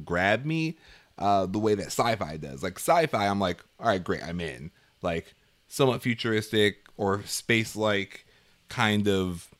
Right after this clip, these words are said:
premise I can get on board with, but it's, like, the fantasy genre that I'm not just a big fan of, so I think that's the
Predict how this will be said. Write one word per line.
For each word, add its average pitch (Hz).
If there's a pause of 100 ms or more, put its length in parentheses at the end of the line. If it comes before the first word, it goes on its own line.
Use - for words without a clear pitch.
(120)
premise 135
I 98
can 95
get 90
on 82
board 76
with, 73
but 87
it's, 85
like, 82
the 85
fantasy 87
genre 80
that 78 (460)
I'm 85
not 80 (140)
just 78 (180)
a 95
big 95
fan 92
of, 104
so 101
I 87
think 90
that's 85
the 87